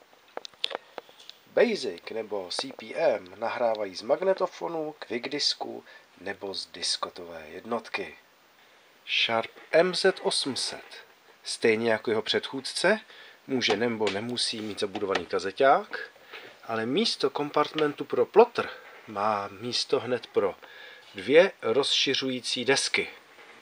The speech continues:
Plotr proto pak musí být připojen externě. Kromě textového režimu, jako jeho předchůdce,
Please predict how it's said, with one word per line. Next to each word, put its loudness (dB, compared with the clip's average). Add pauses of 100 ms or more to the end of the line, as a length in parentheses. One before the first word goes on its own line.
(440)
Plotr 2
proto -4
pak -4
musí -6
být -12
připojen -4 (720)
externě. -2 (4000)
Kromě -2 (140)
textového 2
režimu, -2 (640)
jako -6
jeho -2
předchůdce, -8